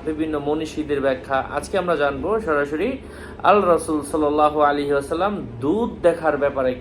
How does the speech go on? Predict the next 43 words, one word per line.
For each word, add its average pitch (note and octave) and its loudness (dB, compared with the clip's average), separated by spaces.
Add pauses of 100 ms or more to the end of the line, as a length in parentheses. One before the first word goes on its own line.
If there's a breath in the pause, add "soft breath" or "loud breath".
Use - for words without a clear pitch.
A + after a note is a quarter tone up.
কি D3+ -2
বলেছিলেন। B2 -2 (960 loud breath)
তো C3+ 0
সেই F3+ 0
আলোচনা D#3 2
শুনতে E3+ -2
ধৈর্য D#3 2
ধরে C#3+ 2
শেষ C#3+ -6
পর্যন্ত C3 -6
শুনতে E3+ -2
হবে। F3 2
যারা D3 4
এখনো E3+ 0
চ্যানেলটি C3+ -4
সাবস্ক্রাইব C3 -2 (100)
করেননি, C3+ -2
অবশ্যই D3 0
সাবস্ক্রাইব D3 -4
করতে B2 -6
ভুলবেন A#2 0
না। A2 -8 (540 loud breath)
এবং F#3+ 4
আমার G#3 4
ভেরিফাই G#3 4
চ্যানেলের G#3 2
ডেসক্রিপশন A#3+ -2
বক্সে G#3+ -4
ক্লিক F3+ -4
করলে F3 2
কিন্তু D#3 -2
পেজ D#3+ 0
এবং D3+ 2
আইডি D3+ 2
আসবে, C#3+ 0
এর C#3 0
বাহিরে C#3+ 0
অন্য C#3 0
কোনো C3 -4
পেজ C#3+ 0
নাই, C3+ -2
আইডি C3 -2
নাই, B2 -2